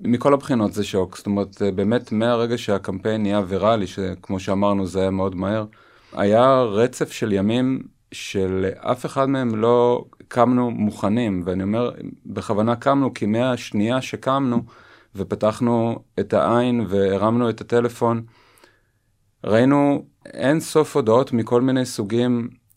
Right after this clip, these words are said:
אחד רוצה לקחת את הקמפיין ולשים אותו על בילבורד, ופתאום משפיענים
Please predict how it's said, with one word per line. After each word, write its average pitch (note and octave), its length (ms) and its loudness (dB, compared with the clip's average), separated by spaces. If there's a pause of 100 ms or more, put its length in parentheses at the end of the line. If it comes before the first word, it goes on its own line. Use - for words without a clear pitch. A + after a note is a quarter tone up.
(140)
אחד A2 380 0
רוצה G#2+ 280 0
לקחת A2+ 340 -2
את A2 140 -2
הקמפיין A2 500 0
ולשים G#2 380 -2
אותו G#2 220 0
על G2 120 0
בילבורד, F#2+ 580 -4
ופתאום G#2 720 -2
משפיענים G#2+ 720 -2